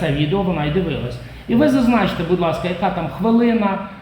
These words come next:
яка секунда, я заявляв, що я журналіст, і на якій секунді, хвилині я пред'явив оце ось посвідчення, яке я зараз вам надаю. Тобто, якби цей огляд був зроблений,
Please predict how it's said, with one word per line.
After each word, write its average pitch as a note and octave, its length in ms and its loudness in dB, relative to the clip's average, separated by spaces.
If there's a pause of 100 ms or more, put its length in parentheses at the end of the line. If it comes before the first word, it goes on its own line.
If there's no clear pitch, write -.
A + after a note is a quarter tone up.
яка F3+ 300 -2
секунда, G#3 600 2
я F#3 220 2
заявляв, F3+ 440 -2
що F3 120 -8
я F3 100 -4
журналіст, E3 560 -2
і E3+ 40 -4
на D#3 120 -6
якій D#3+ 220 -4
секунді, G3+ 580 -4
хвилині D#3+ 340 -2
я D#3+ 140 -2
пред'явив D3+ 480 -4
оце D#3+ 220 -6
ось F3+ 160 -4 (340)
посвідчення, - 600 -8
яке C#3 260 0
я E3 140 0
зараз E3 300 0
вам D#3 160 -4
надаю. B2+ 300 -6 (440)
Тобто, G#3 240 0
якби G3 280 4
цей G#3+ 220 0 (160)
огляд F3 440 0
був F3+ 100 0
зроблений, C3+ 600 0